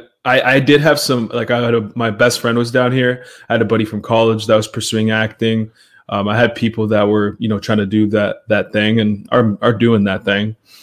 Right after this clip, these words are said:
Um, but, you know, I met people through people, which is dope. So I just needed, you know, a couple buddies down here. And then, you know, I was just kinda like, you know, you meet people, you meet people. And then I also, before I came down here, I made sure to, like,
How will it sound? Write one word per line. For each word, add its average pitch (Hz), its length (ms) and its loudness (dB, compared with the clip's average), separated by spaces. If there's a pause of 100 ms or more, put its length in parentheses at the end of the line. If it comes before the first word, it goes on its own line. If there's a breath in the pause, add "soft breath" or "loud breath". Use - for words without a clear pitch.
(320 loud breath)
Um, 107 560 4
but, 117 420 4
you 123 120 2
know, 107 400 0 (180)
I 120 100 2
met 123 360 2
people 113 380 0 (100)
through 117 280 0
people, 104 500 -4
which 107 200 -8
is 98 220 -10 (160)
dope. 104 340 2
So 113 140 0
I 107 140 4
just 107 260 0
needed, 113 320 2
you 110 60 0
know, 110 120 2
a 107 60 0
couple 110 300 0
buddies 117 340 4
down 113 240 2
here. 113 380 2
And 104 180 0
then, 104 460 -2 (220)
you 110 80 0
know, 101 80 0
I 95 140 -4
was 101 160 -4
just 104 200 -8
kinda 107 200 2
like, 101 300 0
you 101 120 -4
know, 98 60 -4
you 101 140 -2
meet 117 180 2
people, 110 360 2
you 101 80 -2
meet 107 180 -2
people. 104 340 -2 (280 loud breath)
And 113 100 4
then 110 80 4
I 110 120 4
also, 120 560 4
before 117 260 2
I 113 80 4
came 104 260 -2
down 120 240 4
here, 113 100 2
I 107 60 2
made 110 320 4
sure 113 260 2
to, 104 100 0
like, 95 340 -2